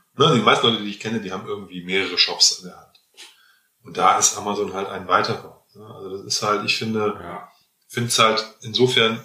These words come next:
Speaker 1: du bist ja eh nicht nur auf einen Händler irgendwie, also du verlierst eigentlich keinen Kunden.
Speaker 2: Das
Speaker 1: Ja,
Speaker 2: hab ich auch
Speaker 1: sondern,
Speaker 2: gesagt.
Speaker 1: sondern eigentlich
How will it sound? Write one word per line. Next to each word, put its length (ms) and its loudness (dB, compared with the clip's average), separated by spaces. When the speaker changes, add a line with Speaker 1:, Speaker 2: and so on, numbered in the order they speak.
Speaker 1:
du 60 -20
bist 180 4
ja 60 2
eh 240 4
nicht 200 -2
nur 180 -4
auf 260 -8
einen 340 2
Händler 280 0
irgendwie, 260 -4
also 140 -8
du 80 -12
verlierst 400 2
eigentlich 260 -2
keinen 240 -2
Kunden. 500 -2
Speaker 2:
Das 100 -4
Speaker 1:
Ja, 60 4
Speaker 2:
hab 100 4
ich 60 4
auch 40 2
Speaker 1:
sondern, 180 -4
Speaker 2:
gesagt. 560 -14
Speaker 1:
sondern 360 -10
eigentlich 840 2